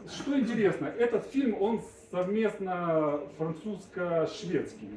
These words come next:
Французы выступили здесь, э, как продюсеры, и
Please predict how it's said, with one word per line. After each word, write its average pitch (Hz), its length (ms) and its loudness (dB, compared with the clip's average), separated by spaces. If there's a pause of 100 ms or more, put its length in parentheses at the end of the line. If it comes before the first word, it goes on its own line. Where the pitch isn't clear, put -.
(240)
Французы 208 840 -2 (400)
выступили 180 540 0
здесь, 175 440 0 (1040)
э, 131 400 -4
как 170 300 0
продюсеры, 170 1000 4
и 160 540 4